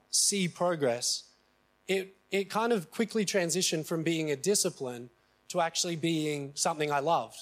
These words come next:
and something that I enjoyed. Because I could see the changes that were happening, right? My coordination was improving, my strength was improving, my body was changing, and I was like, "This is awesome." Now, the reason I tell you this story is because it really parallels the journey that I've had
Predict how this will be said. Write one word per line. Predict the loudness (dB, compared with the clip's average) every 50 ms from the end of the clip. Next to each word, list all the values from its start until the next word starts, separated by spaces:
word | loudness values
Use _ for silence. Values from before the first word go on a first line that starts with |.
| -16 -10
and | -4 -2
something | 0 0 0 0 0 0
that | 2 2
I | 2 0
enjoyed. | 0 0 2 2 4 4 2 0 -2 -6 -14 -18 -20 -20 -20 _ _ _ _ _ _ -4
Because | -2 0 2 2 2
I | 2 0
could | 0 0 0 2
see | 2 2 2 2
the | 2
changes | 2 2 0 0 0 0 0 0 0
that | 0 2
were | 0 0
happening, | 0 0 -4 -4 -4 -6 -8 -6 -2
right? | 0 2 2 2 2
My | 0 -2
coordination | -2 -4 -4 -2 0 2 2 2 2 0 0 0 0 -2 -2 -2
was | -2 -2 -2
improving, | -2 -4 -4 -4 -4 -4 -2 -2 -2 -2 -2 -2
my | -2 0 0
strength | 0 -2 -2 -2 -4 -2 -4 -4 -6 -6
was | -6 -4 -4
improving, | -4 -6 -6 -8 -8 -8 -6 -6 -6 -6 -6 -8 -12 -18 -20 -20 _ _ _ _ _
my | -4 -2 -2 0
body | 2 2 2 2 2
was | 2 0 0 2
changing, | 2 2 2 4 2 2 0 0 0
and | 2 2
I | 2
was | 2
like, | 2 2 4
"This | 4 2 2
is | 2 2
awesome." | 2 2 2 2 2 -2 -4 -8 -20 _ _ _ _ _ _ _ _ _ -20 -20 _ -4
Now, | -2 0 0 2
the | 2
reason | 2 2 4 2
I | 2
tell | 2 2 2 2
you | 2 2
this | 2 2 2
story | 2 2 2 4 4 4 2
is | 0 -4
because | -8 -8 -4 -2 -2
it | -2 -2
really | -4 -4 -4 -2 -2 -2 -4
parallels | -2 -2 0 0 0 0 0 -2 -2 -2
the | -4 -6
journey | -4 -2 -2 -2 -2 -2 -2
that | -2 0
I've | 0 0 0 -2
had | -2 -2 -2 -2 -2 -4 -6